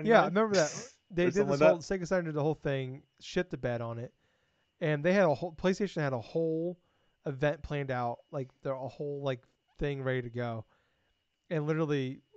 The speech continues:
Speaker 1: wa-, guy walked up there. All he said, pulled out a piece of paper, one ninety-nine ninety-nine, walked up the stage, event was over. <laughs> And they won. They won it right there. Like, and we saw
Speaker 2: Yeah.
Speaker 1: that again,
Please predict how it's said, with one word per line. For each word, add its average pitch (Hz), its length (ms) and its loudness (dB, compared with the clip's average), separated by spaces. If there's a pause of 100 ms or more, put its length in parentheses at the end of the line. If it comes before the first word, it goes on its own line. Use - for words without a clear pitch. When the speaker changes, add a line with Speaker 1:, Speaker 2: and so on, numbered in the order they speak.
(200)
Speaker 1:
wa-, 139 440 -4
guy 139 220 0
walked 135 320 0
up 131 160 -6
there. 117 300 -4 (840)
All 147 200 0
he 151 60 0
said, 156 220 -6
pulled 156 160 -2
out 147 60 2
a 135 40 2
piece 143 160 -6
of - 40 -14
paper, 127 340 -6 (1000)
one 139 200 0
ninety-nine 127 400 -4
ninety-nine, 117 440 -4
walked 120 340 -2
up 131 60 -18
the - 80 -20
stage, 131 420 -6
event 127 400 -8
was 123 120 -10
over. 127 360 -6 (120)
<laughs> - 100 -8
And 220 140 8
they 226 100 8
won. 202 440 2 (380)
They 202 100 2
won 214 260 0
it 156 140 -4
right 180 240 -4
there. 127 240 -4
Like, 131 260 -6 (160)
and 190 140 0
we 208 80 -4
saw 240 140 4
Speaker 2:
Yeah. - 60 6
Speaker 1:
that 202 120 -2
again, 185 380 -4